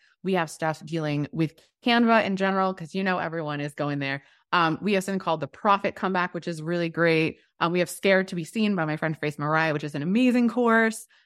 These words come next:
Um, oh my goodness, we just, we have so many things. We have Just Pre-Sell It in there. Um, we've got a Trello course in there. It just, there are so many amazing things to sort of help you in whatever facet of your business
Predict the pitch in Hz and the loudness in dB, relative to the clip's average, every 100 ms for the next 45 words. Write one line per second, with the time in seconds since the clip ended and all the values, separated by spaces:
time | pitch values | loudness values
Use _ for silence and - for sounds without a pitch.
0 | _ - 214 208 - 240 247 247 214 233 | _ 4 6 4 0 -2 0 0 -2 -4
1 | 247 277 240 254 - 233 220 220 196 175 | -4 -6 -10 -10 -2 0 2 0 -2 -4
2 | 165 185 - 285 277 277 254 254 240 233 | -4 -8 -4 -2 0 0 0 0 -2 -4
3 | 240 233 220 220 _ _ - 185 180 170 | -2 0 0 0 _ _ -2 2 2 0
4 | 160 - 196 196 190 180 180 - 175 165 | -4 -6 -4 -2 2 4 4 0 -6 -4
5 | 156 - - 277 277 262 269 - 220 220 | -6 -8 0 2 4 2 0 -2 -2 0
6 | 208 196 190 - 180 190 190 - _ _ | -2 0 0 -2 -6 -8 -10 -14 _ _
7 | - 208 202 - - 233 214 214 208 220 | 0 2 2 -2 -2 0 2 0 -2 -4
8 | 185 175 170 165 170 160 160 165 165 156 | -2 -2 -2 -4 -4 -4 -4 -4 -6 -6
9 | 151 151 - 160 - 156 160 156 151 151 | -8 -8 -6 -6 -6 -8 -6 -4 -4 -4
10 | 156 151 147 - _ - 165 156 151 147 | -4 -4 -4 -6 _ -12 -8 -6 -6 -4
11 | 143 139 139 139 151 | -6 -6 -8 -6 -6